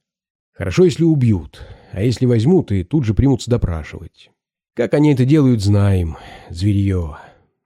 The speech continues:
Побежал я дальше, не по прямой, старался петлять. Направление менял резко. Только они не отставали,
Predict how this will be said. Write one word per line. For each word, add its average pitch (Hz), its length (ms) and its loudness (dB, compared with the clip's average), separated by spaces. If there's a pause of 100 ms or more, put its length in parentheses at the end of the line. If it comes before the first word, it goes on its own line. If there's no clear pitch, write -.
(260)
Побежал 151 340 2
я 214 100 4
дальше, 98 720 0 (180)
не 120 160 0
по 120 80 -4
прямой, 120 560 0 (100)
старался 120 400 -4
петлять. 107 520 -6 (400)
Направление 165 640 2
менял 120 320 0
резко. 92 520 -6 (500)
Только 160 300 -2
они 151 180 2
не 143 80 2
отставали, 92 880 -4